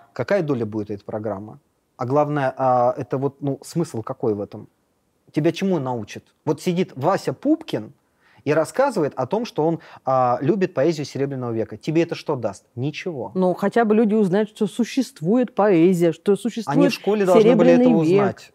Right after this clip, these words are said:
Speaker 1: А, извини меня, если они в школе
Speaker 2: Ну,
Speaker 1: об
Speaker 2: а
Speaker 1: этом
Speaker 2: кто
Speaker 1: не
Speaker 2: не
Speaker 1: узнали
Speaker 2: узнал? А так они что узнают? О том, что один другому морду набил
Speaker 1: Нет.
Speaker 2: из-за какой-то там телки?
Speaker 1: А там они, а так они узнают следующее.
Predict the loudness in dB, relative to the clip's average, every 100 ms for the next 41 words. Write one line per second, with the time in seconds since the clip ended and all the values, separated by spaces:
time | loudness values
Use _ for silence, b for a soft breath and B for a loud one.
0 | -12 -6 -6 -6 -6 -4 -4 -4 -4 -4
1 | -4 -4 -4 0 2 2 2 6 6 6
2 | 4 4 2 0 -2 -2 0 0 2 2
3 | 2 2 4 4 4 2 2 2 2 0
4 | 2 2 2 2 2 4 4 4 4 4
5 | 4 4 4 2 0 -4 -10 -4 -2 0
6 | -2 0 0 0 -2 -4 -2 -4 -4 -6
7 | -8 -4 -4 -2 -6 -6 -8 -8 -4 -4
8 | -4 -6 -6 -8 -8 -10 -10 -8 -14 -18
9 | -20